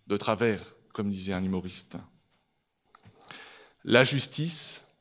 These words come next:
et ceux qui la rendent font l'objet de la haine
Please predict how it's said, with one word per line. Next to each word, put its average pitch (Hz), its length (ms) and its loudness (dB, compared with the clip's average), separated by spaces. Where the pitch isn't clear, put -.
et 120 140 4
ceux 127 220 6
qui - 180 2
la 113 100 10
rendent 92 540 4
font - 180 6
l'objet 127 320 10
de 123 100 8
la 113 240 10
haine 143 380 6